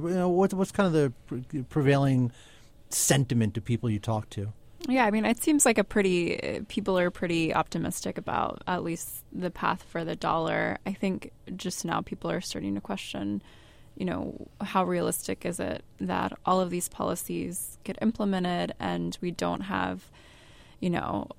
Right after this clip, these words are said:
Speaker 2: uh, emerging market crisis, we don't see slower growth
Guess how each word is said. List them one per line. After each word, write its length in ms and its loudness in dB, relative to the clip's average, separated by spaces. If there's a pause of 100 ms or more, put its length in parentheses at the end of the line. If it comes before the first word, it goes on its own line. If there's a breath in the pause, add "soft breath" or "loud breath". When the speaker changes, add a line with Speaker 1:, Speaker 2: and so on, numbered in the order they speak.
Speaker 2:
uh, 560 0 (240)
emerging 360 0
market 300 -2
crisis, 580 -2
we 60 -2
don't 200 -4
see 420 -4
slower 400 -2
growth 400 -8